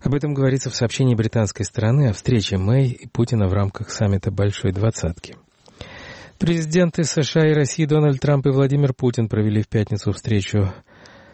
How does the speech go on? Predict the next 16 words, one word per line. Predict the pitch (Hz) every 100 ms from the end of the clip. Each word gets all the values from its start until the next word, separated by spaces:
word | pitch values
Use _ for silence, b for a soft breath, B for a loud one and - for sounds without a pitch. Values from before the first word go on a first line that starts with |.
| B B B -
в | 113 -
Осаке. | 135 101 - 107 - 101 98
Переговоры | - 101 101 107 113 110 98
продолжались | 98 98 95 101 92 92 104
около | 92 98 92
одного | 90 98 95
часа | - 92 -
двадцати | 101 101 - -
минут. | 120 165 170
Это | 143 - 127
не | 120 120
была | 110 110 104
встреча | - 107 98 - 95
один | 95 95 95
на | 98 107
один. | 123 175 160